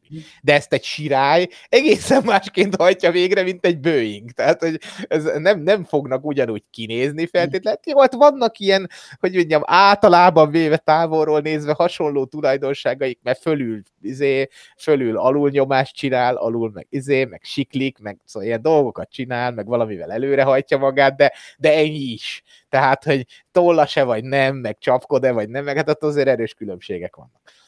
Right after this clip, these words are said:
Speaker 2: Na valahogy így van ez a természetes meg a mesterséges intelligencia kérdésével is, hogy hát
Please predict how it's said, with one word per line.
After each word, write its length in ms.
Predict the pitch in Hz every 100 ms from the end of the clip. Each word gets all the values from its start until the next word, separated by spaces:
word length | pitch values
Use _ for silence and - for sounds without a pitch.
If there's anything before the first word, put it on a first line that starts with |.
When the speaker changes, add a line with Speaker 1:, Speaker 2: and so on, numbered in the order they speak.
| _
Speaker 2:
Na 120 | 147
valahogy 360 | 160 190 202 180
így 200 | 220 214
van 180 | 190 156
ez 180 | 147 147
a 160 | 147
természetes 600 | 147 151 156 156 143 -
meg 140 | 131 120
a 60 |
mesterséges 600 | 120 135 - 123 117 107
intelligencia 840 | 123 123 131 110 110 110 113 98 95
kérdésével 760 | - 113 107 95 - 78 73
is, 280 | 135 185 -
hogy 200 | 156 147
hát 180 | 143